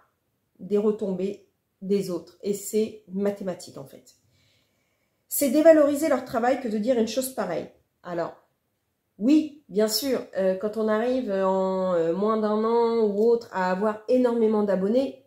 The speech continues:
forcément, il y a aussi, euh, euh, des, des chaînes qui montent,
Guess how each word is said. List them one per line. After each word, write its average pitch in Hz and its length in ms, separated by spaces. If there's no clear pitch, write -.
forcément, 269 680
il 190 60
y 196 60
a 185 100
aussi, 240 760
euh, 175 320
euh, 175 840
des, 180 260
des 185 160
chaînes 247 340
qui - 220
montent, 262 460